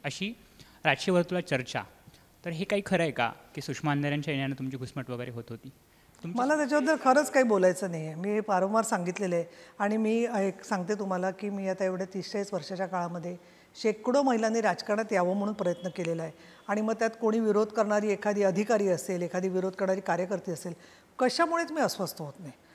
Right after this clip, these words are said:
Speaker 2: कारण मी नम्रतेने सांगू इच्छिते, की जे महिलांनी माझ्यावर प्रेम केलं आहे ना आणि कार्यकर्त्यांनी,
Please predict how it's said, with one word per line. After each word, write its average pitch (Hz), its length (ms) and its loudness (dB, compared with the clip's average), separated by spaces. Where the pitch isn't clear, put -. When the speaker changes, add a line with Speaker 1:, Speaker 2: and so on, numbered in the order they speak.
Speaker 2:
कारण 247 200 8
मी 285 100 4
नम्रतेने 262 580 4
सांगू 202 280 2
इच्छिते, 190 340 -2
की 240 340 -6
जे 220 120 4
महिलांनी 214 380 0
माझ्यावर 214 340 0
प्रेम 214 320 2
केलं 165 240 -2
आहे 151 100 -8
ना 156 80 -12
आणि 196 100 -4
कार्यकर्त्यांनी, 180 720 2